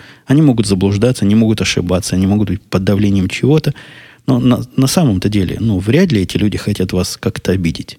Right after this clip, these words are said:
Как-то специально хотят обидеть по какой-то непонятной причине. Нет, мы в теории заговора не верим. Те ребята хорошие. Может, ошибаются, но даже хорошие ребята могут ошибаться. Ничего страшного нет. Поэтому не надо их пытаться атаковать, написано здесь у меня.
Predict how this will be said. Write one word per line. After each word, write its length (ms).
Как-то 260
специально 520
хотят 320
обидеть 360
по 100
какой-то 420
непонятной 560
причине. 420
Нет, 220
мы 120
в 80
теории 300
заговора 400
не 160
верим. 320
Те 160
ребята 280
хорошие. 520
Может, 320
ошибаются, 560
но 120
даже 220
хорошие 460
ребята 320
могут 280
ошибаться. 380
Ничего 240
страшного 520
нет. 280
Поэтому 340
не 140
надо 220
их 220
пытаться 420
атаковать, 540
написано 400
здесь 280
у 40
меня. 340